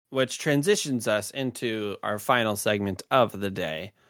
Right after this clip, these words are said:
Movie monsters. We talked about villains last time. Conscious beings with mean intent.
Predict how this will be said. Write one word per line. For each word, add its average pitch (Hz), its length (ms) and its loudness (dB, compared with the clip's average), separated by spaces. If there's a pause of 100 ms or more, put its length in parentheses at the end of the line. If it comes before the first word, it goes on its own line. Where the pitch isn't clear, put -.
(760)
Movie 226 480 8
monsters. 113 540 4
We 120 80 2
talked 139 240 2
about 117 200 4
villains 120 400 6
last 110 280 4
time. 127 360 2 (420)
Conscious 127 540 -2
beings 123 720 2
with 110 420 -4 (300)
mean 113 640 0
intent. 110 720 0